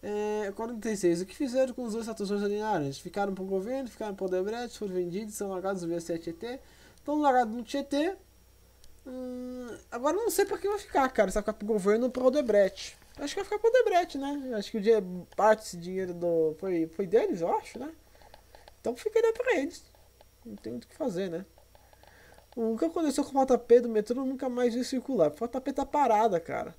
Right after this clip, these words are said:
Precisa passar por uma reforma ali, né? No sistema de controle de tráfego. Dentro dela, né? O controle de bordo.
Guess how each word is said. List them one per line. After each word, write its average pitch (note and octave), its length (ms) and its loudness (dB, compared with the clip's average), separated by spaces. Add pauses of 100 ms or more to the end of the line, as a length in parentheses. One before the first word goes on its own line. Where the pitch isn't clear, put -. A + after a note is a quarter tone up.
(840)
Precisa F#3 260 2
passar G#3 280 4
por G#3 120 2
uma G#3+ 140 2
reforma F#3+ 600 0
ali, F#3+ 240 -2
né? G#3+ 300 -8 (680)
No F3 420 0
sistema F3+ 320 -4
de E3+ 100 -4
controle E3 440 -2
de E3+ 100 -8
tráfego. A#3 580 -2 (260)
Dentro F3 440 -2
dela, G#3 180 6
né? A#3 120 2
O G3 120 2
controle D3+ 380 -2
de E3+ 80 -4
bordo. G#3+ 500 4